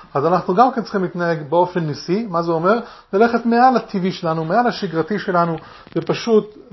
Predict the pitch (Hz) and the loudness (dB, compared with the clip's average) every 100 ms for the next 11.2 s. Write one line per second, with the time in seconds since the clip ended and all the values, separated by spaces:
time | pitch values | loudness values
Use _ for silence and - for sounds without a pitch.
0 | 147 151 151 170 143 220 196 196 208 165 | -8 -8 -8 -8 -4 -2 -2 -4 -10 -6
1 | 156 214 208 220 214 202 180 175 294 262 | -4 -2 0 0 0 -2 -2 2 4 4
2 | 254 226 214 208 196 175 185 190 185 160 | 0 -2 0 0 0 -2 -2 -2 -4 -8
3 | 156 185 240 220 - 202 190 180 - - | -6 0 2 2 2 0 0 -8 -16 -20
4 | - 160 180 175 180 170 151 151 156 185 | -6 0 0 2 0 0 0 2 2 2
5 | 170 - 202 185 170 160 - - 139 143 | 2 0 0 2 2 0 -10 -10 -2 0
6 | 139 143 131 127 - 120 110 - _ - | 2 2 0 -2 -8 -10 -10 -18 _ -20
7 | - - - - - 139 185 180 156 165 | -20 -20 -20 -10 -6 0 4 6 6 4
8 | 175 151 139 160 220 233 220 185 180 - | 2 0 0 2 4 4 2 -2 -2 2
9 | 247 233 220 - - 185 180 165 - 156 | 2 4 0 -2 -6 0 0 0 -2 -4
10 | 156 160 147 151 151 156 175 156 - 151 | 0 0 0 0 2 2 0 -2 -4 -4
11 | 175 | -2